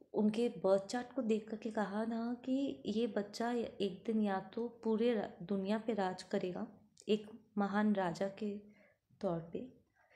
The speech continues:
या फिर एक महान योगी बनेगा, ठीक है ना। तो obviously, अ, गौतम बुद्धा के father राजा थे और वो prince, ठीक है ना। तो उन्होंने अपनी तरफ से पूरी कोशिश की कि गौतम बुद्धा राजा ही बने,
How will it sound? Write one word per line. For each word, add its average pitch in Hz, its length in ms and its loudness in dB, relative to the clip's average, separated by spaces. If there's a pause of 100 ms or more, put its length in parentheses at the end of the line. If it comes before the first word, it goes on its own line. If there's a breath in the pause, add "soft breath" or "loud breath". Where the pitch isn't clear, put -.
(320 soft breath)
या 196 200 4
फिर 262 240 2
एक 285 280 0
महान 214 360 2
योगी 190 380 2
बनेगा, 196 520 -2 (760)
ठीक 185 200 -4
है 208 60 -2
ना। 208 140 -6 (560 loud breath)
तो - 200 4
obviously, 220 760 2
अ, - 160 0
गौतम 202 640 2
बुद्धा 214 200 2
के 226 140 -2
father 202 360 0
राजा 180 340 -2
थे 175 200 -14 (160)
और 185 100 0
वो 180 180 -2
prince, 170 640 -6 (300)
ठीक 190 220 -8
है 190 60 -8
ना। 185 120 -10 (580 loud breath)
तो 254 80 2
उन्होंने 254 260 8
अपनी 269 200 2
तरफ 269 180 4
से 285 120 -2
पूरी 262 340 2
कोशिश 247 480 0
की - 480 -8 (340)
कि 220 120 -2
गौतम 220 380 0
बुद्धा 220 400 -2
राजा 208 360 0
ही 220 180 2
बने, 202 280 -2